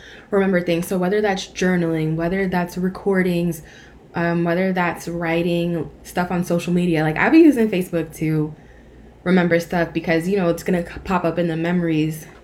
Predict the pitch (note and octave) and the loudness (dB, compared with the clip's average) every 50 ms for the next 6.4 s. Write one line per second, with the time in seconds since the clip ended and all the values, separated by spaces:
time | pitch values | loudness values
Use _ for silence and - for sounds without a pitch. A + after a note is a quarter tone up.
0 | - - - - - E3 D#3+ D#3 D#3+ D#3+ D#3+ D#3 D3+ D3+ D3+ D3+ - D#3 D3 D3 | -20 -20 -10 -4 -2 -2 0 0 0 0 0 0 0 0 -2 -2 -2 -2 0 0
1 | C#3+ C#3+ D3+ D#3 - - - - - - - - - - - - - - - - | 0 0 -2 -4 -6 -14 -18 -20 -20 -20 -18 -18 -18 -18 -18 -18 -18 -18 -18 -20
2 | - - - F#3+ F#3 F#3 G#3 G#3+ - E4 E4 - - C#4+ C4+ - G3+ G3+ - F3+ | -10 -4 0 2 2 2 2 2 2 2 2 2 2 2 2 2 2 2 2 0
3 | F3 D#3 - - - F3+ F3+ F3 - - - - - - - - - - - - | 0 -2 -2 -2 -2 -2 -2 -2 -4 -6 -12 -20 -20 -20 -20 -20 -20 -20 -18 -10
4 | - F3+ F#3+ F#3+ F#3 F#3+ F#3+ - - F#3+ F3+ F3+ F3+ F3 E3+ E3 D#3+ - - - | -4 -2 0 2 0 0 -2 -4 -4 -2 -2 0 0 0 0 -2 -2 -2 -2 -2
5 | F3+ F3+ F3+ E3 D#3+ D#3+ D#3+ D3+ D3+ D#3 E3 E3 E3 F3+ - G#3+ G#3 G#3 G#3+ A3 | -2 -2 0 0 -2 -2 -2 -2 -2 -4 -4 -4 -4 -4 -4 -4 -4 -2 2 2
6 | A3 A3 G#3+ A3 A3 G#3+ G#3+ | 4 4 6 4 4 2 0